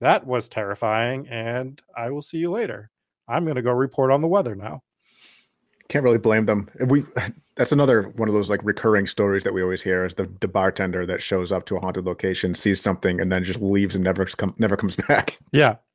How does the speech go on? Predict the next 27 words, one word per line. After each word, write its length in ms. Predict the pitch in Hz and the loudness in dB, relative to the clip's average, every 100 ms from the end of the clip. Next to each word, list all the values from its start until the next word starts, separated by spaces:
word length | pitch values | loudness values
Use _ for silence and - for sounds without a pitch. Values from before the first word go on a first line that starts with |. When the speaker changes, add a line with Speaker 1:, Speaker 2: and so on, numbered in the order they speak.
| _ _ _ 143 | _ _ _ 2
Speaker 1:
You 80 | 143 | 4
know, 80 | |
the, 160 | 127 135 | 6 4
the, 220 | 123 120 | 4 2
the 180 | 107 117 | 2 -4
construction 520 | - - 127 - 131 | -4 2 2 2 -4
crews 280 | 113 123 113 | 0 2 2
with 100 | 117 | 0
the 80 | 117 | 0
renovations, 760 | 113 113 110 113 - 113 110 104 | 0 -2 -2 -2 -2 -4 -6 -6
the 100 | 101 | -4
bartender 600 | 101 104 - 107 107 107 | -2 -2 0 2 2 0
Speaker 2:
Yep. 100 | - - - - _ _ | -4 -14 -20 -20 _ _
Speaker 1:
with 240 | 117 113 104 | -2 -2 0
the 500 | 113 110 110 117 127 | -2 0 -2 -4 -4
apparitions. 840 | 113 101 104 98 113 107 104 - 117 | -6 -4 -4 -6 -6 -8 -8 -12 -8
Yeah. 280 | 101 101 110 _ _ _ _ _ - | -6 -6 -8 _ _ _ _ _ 2
But 220 | 147 131 | 4 4
Speaker 2:
Yeah. 240 | 104 87 - _ _ _ _ | 4 4 2 _ _ _ _
That's 120 | 117 143 | 0 2
actually 260 | - 147 | 4 6
a, 180 | 113 104 | 8 6
uh, 140 | 95 92 | 6 2
a 60 | 104 | 0
ghost 300 | 120 123 - | 2 0 0
hunting 420 | 120 104 107 90 | -2 0 -2 -4
hack. 460 | - 101 85 - | -2 -2 -2 -8